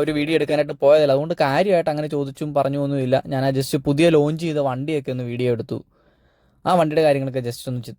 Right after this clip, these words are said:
ചോദിച്ചു. ഈ വണ്ടി രണ്ട് മോഡലുണ്ട് കേട്ടോ. അതിൻ്റെ ബേസ് മോഡലാണ് ആ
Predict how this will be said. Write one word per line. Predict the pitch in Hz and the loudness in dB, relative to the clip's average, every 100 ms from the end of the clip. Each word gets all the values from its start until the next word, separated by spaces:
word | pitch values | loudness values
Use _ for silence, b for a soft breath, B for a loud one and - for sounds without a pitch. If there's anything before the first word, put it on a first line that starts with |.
| - | -12
ചോദിച്ചു. | 110 110 - - _ _ _ _ _ _ _ _ _ _ _ - 147 | -12 -12 -18 -20 _ _ _ _ _ _ _ _ _ _ _ 0 2
ഈ | 208 | 4
വണ്ടി | 214 220 | 4 2
രണ്ട് | 170 196 196 | 2 -2 -2
മോഡലുണ്ട് | 147 165 135 123 | -2 -4 -6 -6
കേട്ടോ. | 123 113 - _ | -6 -8 -12 _
അതിൻ്റെ | 131 147 143 | -4 -2 2
ബേസ് | 143 165 185 | 2 2 2
മോഡലാണ് | 214 185 147 | 4 2 0
ആ | 151 | -2